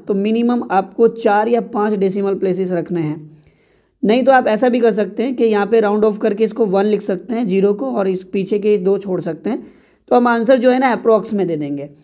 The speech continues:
तो ये तो कर्व सरफेस एरिया आ गया हमारे पास। So अब हम आराम से इस इक्वेशन में सारी वैल्यू रख देंगे। So अपने पास कॉस्ट आ जाएगी,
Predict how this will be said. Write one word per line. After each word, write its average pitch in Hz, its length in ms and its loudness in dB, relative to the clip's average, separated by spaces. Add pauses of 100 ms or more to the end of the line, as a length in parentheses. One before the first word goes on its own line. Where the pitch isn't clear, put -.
(260)
तो 226 40 4
ये 247 120 4
तो 254 120 2
कर्व 247 260 4
सरफेस 240 360 0
एरिया 208 380 4
आ 185 40 0
गया 190 160 0
हमारे 185 200 0
पास। 180 320 -6
So 240 180 2
अब 226 160 4
हम 226 140 2
आराम 214 220 2
से 220 120 0
इस 247 320 0
इक्वेशन 208 400 2
में 214 120 -2
सारी 202 260 0
वैल्यू 196 260 2
रख 185 120 -2
देंगे। 208 320 0 (400)
So - 60 -10
अपने 190 220 0
पास 196 240 2
कॉस्ट 233 440 2
आ 180 80 0
जाएगी, 175 380 -2